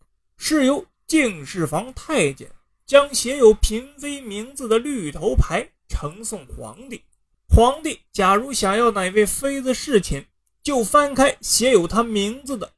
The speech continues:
绿头牌，然后有敬事房太监将皇帝挑选好的妃子送到皇帝的寝宫。皇帝在与嫔妃停止房事的时分，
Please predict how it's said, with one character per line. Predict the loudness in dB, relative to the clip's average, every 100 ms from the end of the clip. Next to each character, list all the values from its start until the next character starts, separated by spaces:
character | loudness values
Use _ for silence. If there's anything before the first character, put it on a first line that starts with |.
| _
绿 | -2 -2 -4
头 | -8 -4
牌， | -2 -2 -8 -16 _ _ _ _ -2
然 | 2 4 4
后 | 4 2 2 _
有 | -6 -6
敬 | -6 -4 -4 -6
事 | -14 -12
房 | -6 -6 -6
太 | -6 0 0 0
监 | -2 -6 -6 -8
将 | 4 4 4
皇 | 2 4 4 2
帝 | 0 0
挑 | 4 6 6
选 | 4 -2
好 | -2 0 0
的 | 0
妃 | 0 0 0
子 | -4 -8 _
送 | -2 0 0 -10
到 | -14
皇 | -14 -10 -2 -2 -2 -4
帝 | -4
的 | -4 -8
寝 | -12 -14 _
宫。 | -18 -18 -20 _ _ _ _ _ _ _ _ 2
皇 | 4 6 4
帝 | -2 4
在 | 8 8
与 | 6
嫔 | 0 -2 -2 -2
妃 | -4 -6 -6
停 | -8 -6 -6 -8
止 | -6 -6
房 | -6 -10 -10 -12
事 | -10 -2 -4
的 | -4
时 | -20 -20
分， | -20